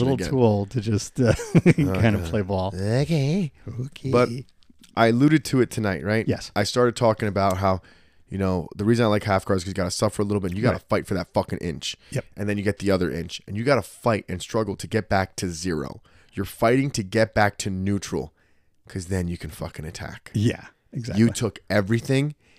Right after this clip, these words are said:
Speaker 2: and now you're like, "I'm back here.
Speaker 1: That's what I was talking
Speaker 2: We're
Speaker 1: about.
Speaker 2: done."
Speaker 1: It's, it's like, I took your best shot, and now you're gonna feel my shit.
Speaker 2: Now
Speaker 1: You know?
Speaker 2: I'm going.
Speaker 1: Yeah.
Speaker 2: 'Cause I proved to myself, like, I can fucking take it.
Speaker 1: Exactly.
Speaker 2: So I started talking about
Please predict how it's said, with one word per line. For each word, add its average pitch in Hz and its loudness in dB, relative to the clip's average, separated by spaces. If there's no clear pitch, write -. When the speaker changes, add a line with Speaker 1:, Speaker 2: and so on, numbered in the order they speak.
Speaker 2:
and 98 -2
now 98 2
you're 95 4
like, 92 -2
"I'm 92 -2
back 92 -2
here. 80 -6
Speaker 1:
That's 127 -2
what 151 4
I 147 6
was 165 2
talking 233 2
Speaker 2:
We're 110 10
Speaker 1:
about. 92 0
Speaker 2:
done." 85 0
Speaker 1:
It's, - -8
it's - -14
like, 107 -8
I 117 -2
took - -2
your 101 0
best 98 -6
shot, 143 0
and 104 -6
now 95 -4
you're 101 -6
gonna 85 -8
feel 98 -4
my 98 -6
shit. - -10
Speaker 2:
Now 101 2
Speaker 1:
You 95 2
know? 90 0
Speaker 2:
I'm 90 -2
going. 82 -6
Speaker 1:
Yeah. 104 -6
Speaker 2:
'Cause 107 0
I 104 6
proved 113 0
to 107 0
myself, 92 0
like, 87 -6
I 87 -8
can 78 -12
fucking 76 -12
take 82 -14
it. - -16
Speaker 1:
Exactly. 95 -10
Speaker 2:
So - -2
I 117 4
started 147 4
talking 120 2
about 98 2